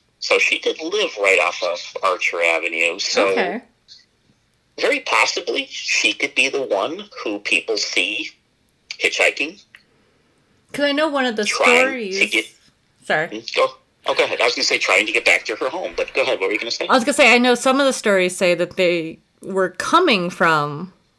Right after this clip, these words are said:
Speaker 2: the Willowbrook Brook or one of
Speaker 1: Yes.
Speaker 2: the, the dance halls.
Speaker 1: They were, yes, they were.
Speaker 2: Okay.
Speaker 1: But they were, they, it was on Harlem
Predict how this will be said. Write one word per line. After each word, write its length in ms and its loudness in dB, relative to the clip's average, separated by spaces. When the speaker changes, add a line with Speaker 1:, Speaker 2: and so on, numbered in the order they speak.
Speaker 2:
the 260 -2
Willowbrook 840 6
Brook 340 0
or 120 4
one 220 4
of 80 6
Speaker 1:
Yes. 80 2
Speaker 2:
the, 320 6
the 100 4
dance 380 0
halls. 640 0
Speaker 1:
They 160 4
were, 320 2
yes, 340 0
they 140 0
were. 260 -6
Speaker 2:
Okay. 380 -4
Speaker 1:
But 300 0
they 200 4
were, 520 -2
they, 160 2
it 80 0
was 140 -2
on 200 2
Harlem 720 -2